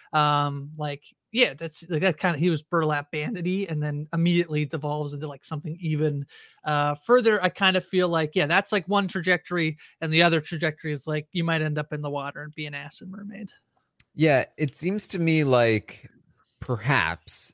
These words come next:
Speaker 2: the devolved, well, 'cause they found, like, a Neanderthal skull, which is weird. But, like, uh, like, there's, like, the burlap bandits seemed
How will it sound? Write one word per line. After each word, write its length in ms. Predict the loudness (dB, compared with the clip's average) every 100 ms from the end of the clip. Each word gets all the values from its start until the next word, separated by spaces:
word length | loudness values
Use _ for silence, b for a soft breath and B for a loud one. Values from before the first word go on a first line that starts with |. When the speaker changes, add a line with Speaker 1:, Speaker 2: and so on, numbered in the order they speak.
| -10
Speaker 2:
the 420 | -4 0 2 0
devolved, 1200 | -2 -2 0 2 4 6 4 2 -2 -6 -6 -6
well, 240 | -2 0 0
'cause 200 | -2 -4
they 100 | -4
found, 200 | -4 -2
like, 180 | 0 0
a 40 |
Neanderthal 600 | -4 -4 -6 -6 -8 -10
skull, 240 | -10 -10 -10
which 120 | -12
is 120 | -12
weird. 160 | -14 -16 b b
But, 160 | 4 6
like, 280 | 6 6 6
uh, 280 | 8 6 4
like, 240 | 2 2 4
there's, 300 | 2 2 4
like, 200 | 2 2
the 80 | 0
burlap 300 | 4 4 6
bandits 420 | 4 4 2 0 -8 -2
seemed 580 | 2 4 6 2 0